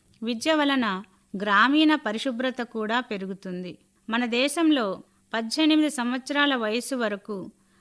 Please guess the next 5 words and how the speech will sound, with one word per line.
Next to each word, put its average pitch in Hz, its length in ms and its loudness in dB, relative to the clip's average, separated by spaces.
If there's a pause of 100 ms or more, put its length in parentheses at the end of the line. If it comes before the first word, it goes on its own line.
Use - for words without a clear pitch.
(120)
అందరికీ 294 560 0 (480)
ఉచిత 254 420 -4
నిర్బంధ 247 540 0
విద్యను 233 440 -2
అందిస్తున్నారు. 190 840 -6